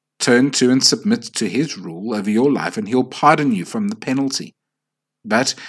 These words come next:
His mercy goes one step further, fully removing all obligation for doing time for the crime. He sets you free. He restores you. And it is this true mercy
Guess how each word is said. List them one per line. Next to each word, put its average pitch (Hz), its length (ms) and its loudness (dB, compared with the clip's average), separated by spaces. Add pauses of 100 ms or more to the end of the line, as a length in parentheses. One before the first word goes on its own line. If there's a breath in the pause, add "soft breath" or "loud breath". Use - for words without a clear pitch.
(100)
His 170 160 6
mercy 151 320 4
goes 139 240 4
one 110 220 2
step 98 280 -2
further, 143 440 0 (220 loud breath)
fully 190 340 6
removing 101 600 0
all 165 300 8
obligation 113 720 -2
for 113 200 -2
doing 113 460 4
time 104 360 -4
for 214 120 -6
the - 80 -2
crime. 156 440 -2 (640)
He 135 180 0
sets 113 460 2
you 117 180 2
free. 156 540 -2 (260)
He 151 120 2
restores 180 640 4
you. 107 220 -4 (1080)
And 170 120 4
it 175 80 4
is 170 140 2
this 190 260 4
true 160 360 2
mercy 160 720 2